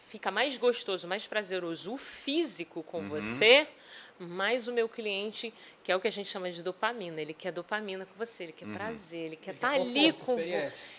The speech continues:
Speaker 1: é,
Speaker 2: Uhum.
Speaker 1: ele tá ali querendo você. E ele vai te visitar, ele vai na sua loja, porque as pessoas precisam
Speaker 2: Dopamina
Speaker 1: de
Speaker 2: é um encantamento também, faz parte do encantamento.
Speaker 1: Também
Speaker 2: Então,
Speaker 1: faz
Speaker 2: faz
Speaker 1: parte do
Speaker 2: parte do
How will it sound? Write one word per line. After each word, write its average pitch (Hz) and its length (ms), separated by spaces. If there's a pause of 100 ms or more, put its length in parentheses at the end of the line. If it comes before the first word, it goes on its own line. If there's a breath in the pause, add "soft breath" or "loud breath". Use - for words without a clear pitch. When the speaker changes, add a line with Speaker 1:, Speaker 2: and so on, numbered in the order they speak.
(140)
Speaker 1:
é, 156 60
Speaker 2:
Uhum. 165 80
Speaker 1:
ele 190 200
tá 277 160
ali 269 440
querendo 202 380
você. 160 440 (280 loud breath)
E 247 120
ele 233 120
vai 202 100
te - 140
visitar, - 640 (260 loud breath)
ele 208 140
vai 185 140
na 170 80
sua 151 220
loja, 202 540
porque - 160
as 240 60
pessoas 285 260
precisam 254 380
Speaker 2:
Dopamina - 240
Speaker 1:
de 139 60
Speaker 2:
é - 20
um 143 60
encantamento 127 600
também, 117 380
faz 101 140
parte 92 180
do 95 60
encantamento. 95 500
Speaker 1:
Também 403 240
Speaker 2:
Então, - 120
Speaker 1:
faz - 180
Speaker 2:
faz - 180
Speaker 1:
parte - 0
do - 40
Speaker 2:
parte 254 80
do 262 40